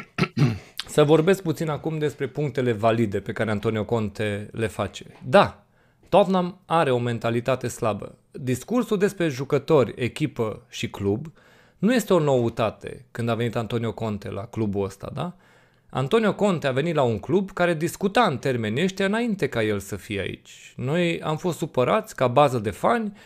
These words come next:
an la rândul de faptul că echipa asta, um, are prea puțină ambiție, că prea puțin vine din partea conducerii care să arate o ambiție mai mare, că targetul este doar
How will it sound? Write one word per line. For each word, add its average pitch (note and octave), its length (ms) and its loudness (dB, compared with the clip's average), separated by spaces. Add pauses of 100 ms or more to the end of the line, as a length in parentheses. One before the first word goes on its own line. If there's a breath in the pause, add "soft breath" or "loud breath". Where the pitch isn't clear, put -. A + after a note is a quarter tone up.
(200 loud breath)
an A#3 260 4
la A#3+ 120 4
rândul A3 280 0
de G2 80 -6
faptul C3 340 -2
că - 80 -4
echipa B2 340 0
asta, D3 400 -2 (420 soft breath)
um, B2 800 -2 (260)
are D3 220 -2
prea E3 200 0
puțină E3 320 -6
ambiție, D#3 560 -6 (380 soft breath)
că A#2+ 760 0
prea D#3+ 180 -2
puțin D#3 600 -6
vine C#3 240 -2
din C3+ 160 -2
partea C#3 280 0
conducerii C#3 560 -2
care A#2 220 0
să G#2+ 140 -6
arate B2+ 260 0
o B2 60 0
ambiție A#2+ 400 -4
mai A#2 180 -2
mare, B2+ 360 -2 (340 soft breath)
că B2 100 0
targetul D3 520 2
este C3+ 320 -2
doar C3 520 0